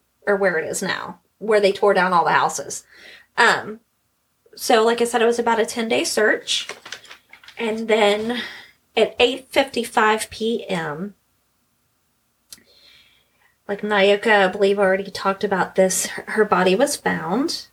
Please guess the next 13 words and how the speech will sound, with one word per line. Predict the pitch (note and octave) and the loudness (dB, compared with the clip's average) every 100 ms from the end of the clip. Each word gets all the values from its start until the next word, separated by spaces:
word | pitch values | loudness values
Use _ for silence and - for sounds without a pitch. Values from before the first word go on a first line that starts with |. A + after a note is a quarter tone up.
| _ - - | _ -14 -4
on | G#3 | 0
May | G3 F#3+ | 2 2
first, | F3+ F3+ - | 0 -2 -2
nineteen | E3 - G#3+ | -2 -2 -2
eighty-nine. | G#3 A#3 D#4+ F3 F3 B3+ C#4+ _ _ _ _ _ _ _ _ _ _ _ - | 0 0 0 0 0 -2 -4 _ _ _ _ _ _ _ _ _ _ _ 2
And | A3 G#3 G3+ G#3 | 4 6 4 2
it | G#3 | 2
was | G3 - | 0 0
found | G3 F#3+ | 2 2
in | G3 | 2
the | G3+ | 2
abandoned | G3+ G3+ F#3 A3+ B3+ | 2 2 2 0 0
house, | G3 F3+ A#3 - - | -2 -2 -2 -4 -6